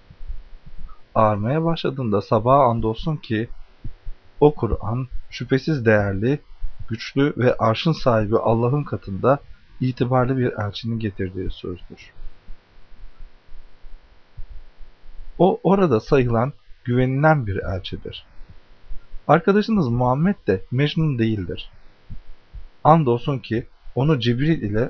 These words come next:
apaçık ufukta görmüştür. O gaybın hangilerini sizden esirgemez. O lanetlenmiş şeytanın sözü de değildir. Hal böyleyken nereye gidiyorsunuz?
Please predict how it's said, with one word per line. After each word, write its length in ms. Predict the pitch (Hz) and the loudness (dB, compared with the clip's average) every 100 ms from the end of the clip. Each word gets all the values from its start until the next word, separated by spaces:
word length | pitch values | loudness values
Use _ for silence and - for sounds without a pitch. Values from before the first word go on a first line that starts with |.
| - | 0
apaçık 460 | 127 - 123 131 117 | -2 0 -2 -2 -4
ufukta 380 | 104 - - | -8 -8 -4
görmüştür. 680 | 104 95 95 98 - - - - - - - - - - - - - - | -4 -2 -6 -6 -12 -14 -16 -16 -20 -20 -20 -20 -20 -12 -10 -8 -10 2
O 240 | 156 180 - 120 | 4 4 2 0
gaybın 460 | 135 147 160 185 | 6 6 6 2
hangilerini 640 | 147 175 185 160 120 107 117 | 4 4 4 2 0 0 -4
sizden 380 | - 117 127 | -6 -2 -2
esirgemez. 680 | 101 - 95 98 95 104 - - - - - - - - - - | -2 -6 -4 -2 -2 -4 -10 -12 -12 -20 -20 -20 -20 -10 -8 0
O 220 | 151 180 - | 4 4 4
lanetlenmiş 640 | 131 143 170 196 202 190 - | 2 4 2 2 2 2 2
şeytanın 380 | 131 127 170 156 | 0 2 0 2
sözü 340 | 135 123 123 | 0 0 0
de 160 | 110 92 | 0 0
değildir. 460 | 87 82 - - - _ _ _ - - - | -6 -6 -8 -10 -10 _ _ _ -4 -4 -2
Hal 260 | 143 131 101 | 0 2 4
böyleyken 540 | 131 147 104 - 95 | 2 4 0 0 -2
nereye 280 | 104 113 98 | 0 2 0
gidiyorsunuz? 800 | 90 - - - - 85 - | -2 -4 -4 -6 -6 -10 -10